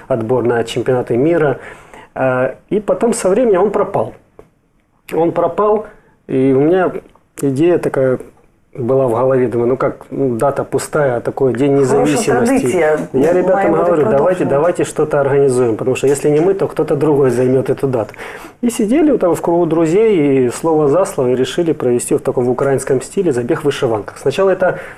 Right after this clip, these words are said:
Speaker 1: э, многие не одобряли, потому что как это в вышиванках, в ней же ж неудобно бежать и всё такое. Но, тем не менее,
Speaker 2: Ну,
Speaker 1: мы
Speaker 2: судячи з тої, яка на вас зараз, я
Speaker 1: Да.
Speaker 2: думаю, що дуже навіть зручно.
Speaker 1: Да, вот в том-то и дело, что это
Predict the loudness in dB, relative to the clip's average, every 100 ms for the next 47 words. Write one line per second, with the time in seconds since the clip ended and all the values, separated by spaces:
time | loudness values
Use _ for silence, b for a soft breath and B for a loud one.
0 | B B -2 2 2 2 2 2 4 4
1 | 2 0 0 0 2 0 0 0 0 -2
2 | -2 -2 -2 -2 -2 -2 -4 B B -4
3 | -2 0 0 2 0 0 0 2 0 2
4 | 2 2 2 2 2 2 2 2 0 -2
5 | -4 -4 -4 0 0 0 B B 0 2
6 | 2 2 2 2 2 2 2 0 0 -4
7 | -6 -10 _ -2 2 2 2 2 0 0
8 | 0 2 0 0 0 0 0 0 0 0
9 | 0 2 2 2 0 -2 -2 -2 -4 -2
10 | -2 -2 -4 -4 0 2 2 2 0 0
11 | -2 0 0